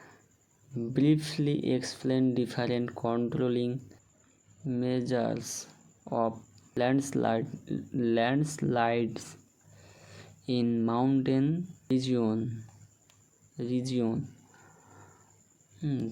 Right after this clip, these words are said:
তারপরে সাত নম্বর যে প্রশ্নটি তোমাদের রয়েছে, "What is disaster resilience? Write a short note on the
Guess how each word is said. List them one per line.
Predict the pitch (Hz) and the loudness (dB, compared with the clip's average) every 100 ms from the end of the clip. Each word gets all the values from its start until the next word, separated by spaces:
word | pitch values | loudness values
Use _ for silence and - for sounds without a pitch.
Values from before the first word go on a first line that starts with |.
| - | -6
তারপরে | 117 - 117 | -6 -4 -4
সাত | 110 123 - | -2 -2 -2
নম্বর | 139 139 135 | 0 0 0
যে | 131 | -2
প্রশ্নটি | 131 127 127 123 120 | 0 -4 -2 -2 -2
তোমাদের | - 117 117 117 117 | 0 0 0 -2 0
রয়েছে, | 113 113 120 117 123 _ _ _ _ _ | -2 -2 -4 -6 -10 _ _ _ _ _
"What | 131 123 123 131 | -4 -4 0 0
is | 123 120 | 0 -2
disaster | 123 120 120 - 123 120 117 117 113 | 0 0 0 -2 -4 0 0 0 0
resilience? | 120 120 120 135 127 123 120 120 120 - - - - - - - 127 113 | 0 2 0 0 2 2 2 0 -4 -8 -16 -20 -20 -20 -20 -8 -4 2
Write | 113 117 120 - 120 | 2 2 0 -2 -2
a | 110 - | -2 -4
short | - 120 123 123 | -4 -4 -2 -2
note | 120 123 - 123 | 0 0 -2 -2
on | 117 113 | 0 2
the | 110 | 0